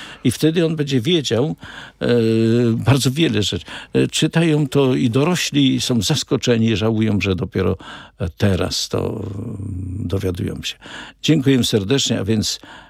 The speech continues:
warsztaty dla młodzieży i w dalszym ciągu rekrutacja do Wyższej Szkoły Kultury Społecznej i Medialnej. Proszę państwa, jeżeli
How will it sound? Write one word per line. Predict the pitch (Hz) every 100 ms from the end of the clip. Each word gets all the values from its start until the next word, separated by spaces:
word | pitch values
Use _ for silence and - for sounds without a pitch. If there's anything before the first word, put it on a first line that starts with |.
| _
warsztaty | - 147 135 160 156 - 156 156 _ -
dla | 120
młodzieży | 127 117 127 117 120 107 - - _
i | 151 143 131 - 117
w | 101
dalszym | 92 143 - 143
ciągu | 113 135 117 120
rekrutacja | 139 156 151 135 104 104 117
do | 98
Wyższej | 107 - 113
Szkoły | - 101 104
Kultury | 110 92 95
Społecznej | - - 82 95
i |
Medialnej. | 95 90 95 92 98 - - - -
Proszę | - -
państwa, | 117 139 -
jeżeli | 117 107 123 113 113 107